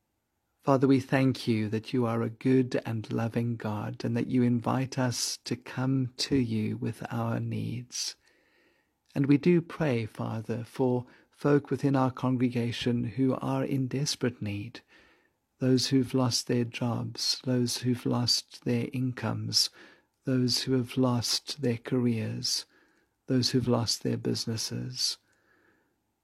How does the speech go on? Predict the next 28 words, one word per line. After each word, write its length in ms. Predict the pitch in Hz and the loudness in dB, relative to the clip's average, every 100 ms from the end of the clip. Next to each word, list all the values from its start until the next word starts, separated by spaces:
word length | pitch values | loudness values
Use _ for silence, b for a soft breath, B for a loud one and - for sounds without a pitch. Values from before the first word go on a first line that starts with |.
| - | -6
And 140 | 143 | -2
Father, 280 | - 143 139 | 4 6 6
we 140 | 143 | 4
pray 420 | 139 - 160 123 113 | 2 0 0 2 2
that 240 | 117 - | -2 -2
they 220 | 131 131 | -4 -2
would 300 | 123 127 120 | 0 -2 -2
know 360 | 120 123 123 127 | -2 0 0 0
the 160 | 120 | -2
truth 640 | 135 - - 131 123 - - | -8 -4 0 2 0 -6 -8
of 220 | 127 120 | -6 -4
this 220 | 127 120 | -2 -2
verse, 520 | - 113 113 120 - - | -4 -6 -6 -4 -4 0
that 280 | 131 - | -2 -2
day 300 | - 123 131 | -4 -2 0
by 320 | 131 - 120 123 | 0 0 -2 -2
day 580 | 117 113 117 117 123 135 | -2 -4 -2 -4 -6 -4
you 200 | 123 120 | 0 0
would 240 | 120 - | -2 -6
provide 600 | - 127 123 117 120 120 | -8 -8 -2 -2 -2 -4
for 220 | - - 120 | -4 -4 -2
them 340 | 110 107 123 b b b b b | -2 -4 -10 b b b b b
and 360 | 123 120 117 - - | -2 0 0 -4 -4
demonstrate 840 | 127 123 123 120 - 120 113 110 | 0 2 2 0 -2 -4 -4 -4
your 160 | 127 113 | -6 -4
love 300 | 113 110 - - | -4 -6 -10 -12
to 200 | - 127 | -8 -6
them. 440 | 113 117 127 127 | -4 -4 -6 -8